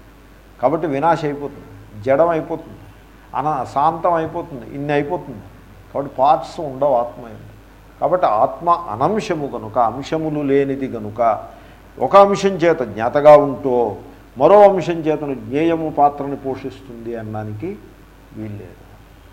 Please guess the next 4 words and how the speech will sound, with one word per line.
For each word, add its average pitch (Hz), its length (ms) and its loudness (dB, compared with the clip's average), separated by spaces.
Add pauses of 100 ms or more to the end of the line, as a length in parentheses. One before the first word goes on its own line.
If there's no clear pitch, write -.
(340)
ఉభయ, 117 200 -6
దీన్ని, 120 480 -8 (680)
దీన్ని 104 180 -8
ఏమంటారంటే 110 840 -2